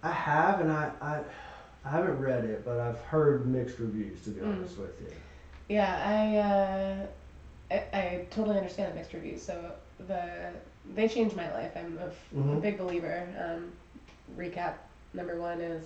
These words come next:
Speaker 2: use your words to say exactly what you mean to say. Two is take nothing personally. Three is make no assumptions. And four is always do your best. And they're brilliant, except I think what they leave out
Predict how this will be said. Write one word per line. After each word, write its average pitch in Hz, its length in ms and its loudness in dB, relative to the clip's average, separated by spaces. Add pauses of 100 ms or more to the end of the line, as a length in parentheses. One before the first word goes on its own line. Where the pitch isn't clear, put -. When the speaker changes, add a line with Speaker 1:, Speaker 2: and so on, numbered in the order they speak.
(140)
Speaker 2:
use 175 180 -4
your 175 100 -4
words 175 200 -6
to 165 60 -12
say 175 240 -6
exactly 165 340 -8
what 175 140 -8
you 175 60 -8
mean 190 180 -4
to - 120 -14
say. 226 280 -4 (680)
Two 175 340 -4
is 170 100 -6
take - 180 -8
nothing 170 260 -8
personally. 233 500 -4 (800)
Three 185 340 0
is 175 240 -4
make 180 160 -4
no 170 140 -4
assumptions. 185 680 -6 (260)
And 165 320 -6 (280)
four 175 460 -2
is 165 320 -6
always 165 280 -6
do 147 100 -10
your 135 120 -6
best. - 400 -10 (640)
And 185 140 0
they're 175 140 0
brilliant, 214 680 2
except 185 500 -2
I 202 60 -2
think 214 260 2
what 180 140 2
they 175 240 0 (360)
leave 190 440 0
out 180 520 -2